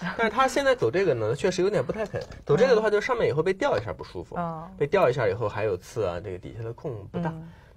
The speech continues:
Speaker 2: 他现在走在高位的话呢，就是让你在这儿，虽然有打入，但是是一种拼搏的态度，
Speaker 1: 没错。
Speaker 2: 啊，不让你上面走得特别舒服。
Speaker 1: 嗯。
Speaker 2: 嗯，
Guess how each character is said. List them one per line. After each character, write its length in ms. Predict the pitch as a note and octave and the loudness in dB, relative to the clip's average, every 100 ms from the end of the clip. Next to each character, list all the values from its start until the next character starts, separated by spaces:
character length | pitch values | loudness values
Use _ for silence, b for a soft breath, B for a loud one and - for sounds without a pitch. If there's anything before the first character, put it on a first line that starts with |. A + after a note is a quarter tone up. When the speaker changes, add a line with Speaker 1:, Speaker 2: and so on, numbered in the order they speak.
| - | -6
Speaker 2:
他 80 | G3 | 2
现 100 | A3 | 4
在 80 | |
走 140 | F#3+ A2 | 4 2
在 100 | G#2+ | 2
高 200 | C3+ F#3 | 4 4
位 120 | F#3+ | 4
的 100 | A2+ | 2
话 180 | A#2 F#2+ | 0 -4
呢， 120 | F2 | -4
就 140 | F2 | -6
是 640 | F#2+ - E2+ C#2+ B1+ G1+ B1+ | -8 -8 -8 -8 -8 -10 -10
让 160 | F#2 B2 | -8 -8
你 120 | G#2 | -8
在 120 | G#2+ | -10
这 80 | C#2+ | -8
儿， 80 | G2 | -8
虽 160 | - | -4
然 80 | F#3 | -2
有 80 | E3 | -2
打 180 | C#3+ - | -4 -6
入， 140 | G2+ | -8
但 200 | - A#2 | -8 -8
是 100 | A2+ | -10
是 80 | B2 | -10
一 80 | B2 | -10
种 160 | A2 | -10
拼 180 | F#2+ D#3+ | -12 -8
搏 140 | D#3+ B1+ | -8 -8
的 80 | |
态 160 | - - | -10 -14
度， 160 | - - - | -16 -20 -14
Speaker 1:
没 140 | - F3 | -8 -8
错。 180 | - | -6
Speaker 2:
啊， 0 | |
不 60 | F3 | -4
让 120 | C3+ | -4
你 80 | B2 | -6
上 200 | A#2 A#2+ | -8 -8
面 120 | G2+ | -8
走 160 | G2 - | -8 -8
得 60 | |
特 100 | - | -8
别 80 | G#2 | -10
舒 220 | G#2+ - | -12 -12
服。 160 | D3 E3+ | -14 -12
Speaker 1:
嗯。 100 | E3 E3 B B B B | -12 -14 B B B B
Speaker 2:
嗯， 60 | - | -10